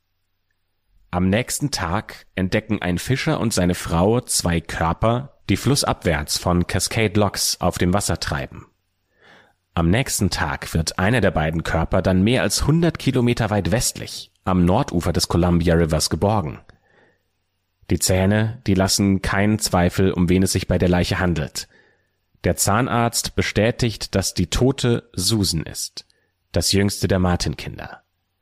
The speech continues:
Einen weiteren Tag später wird auch die andere Leiche circa fünfzig Kilometer weiter flussabwärts geborgen.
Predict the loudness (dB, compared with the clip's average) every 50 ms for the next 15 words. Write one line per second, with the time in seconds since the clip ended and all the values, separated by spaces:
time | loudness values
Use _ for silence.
0 | _ _ _ _ _ _ _ _ _ _ _ _ _ _ _ _ _ _ 0 2
1 | 4 4 4 4 2 2 2 2 2 2 0 0 0 -2 -2 0 2 2 2 2
2 | 2 2 2 0 0 -2 0 0 0 0 0 0 0 0 0 2 0 2 2 2
3 | 2 4 4 4 4 4 4 2 2 2 0 0 0 0 0 2 2 2 2 2
4 | 2 0 0 2 0 -2 -2 -2 -2 -2 -2 -2 -2 0 0 2 4 4 4 2
5 | 2 0 2 2 2 2 2 0 -2 -2 -2 -2 -2 -2 -2 -2 -2 -2 0 -2
6 | -2 -4 -2 0 0 0 2 2 2 0 0